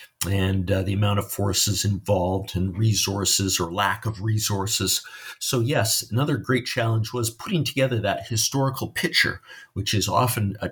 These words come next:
a terrible struggle for, for military historians, and made something made even worse by the lack of German primary documents, which, the, which are very, very good and survive, but right up until the year nineteen forty-three.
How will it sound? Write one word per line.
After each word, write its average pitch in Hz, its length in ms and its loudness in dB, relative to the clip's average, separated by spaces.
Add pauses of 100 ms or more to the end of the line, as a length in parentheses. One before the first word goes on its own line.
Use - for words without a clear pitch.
a 92 80 2
terrible 147 420 -2
struggle 117 460 2
for, 107 340 0
for - 220 -4
military 104 500 0
historians, 110 680 0 (540)
and 143 440 0
made 123 320 2
something 127 400 0
made 120 300 0
even 151 340 0
worse 113 300 2
by 98 240 -2
the 107 140 0
lack 107 320 0
of 95 160 -2
German 107 500 0
primary 113 460 0
documents, 98 640 0
which, - 280 0 (480)
the, 98 200 0
which 101 240 0
are 87 80 2
very, 117 360 0
very 107 200 0
good 107 280 -2
and 113 220 2
survive, 101 500 0 (120)
but - 200 -2
right 135 220 2
up - 220 -2
until 117 280 -2
the 113 60 -2
year 117 180 2
nineteen 135 540 0
forty-three. 120 680 -2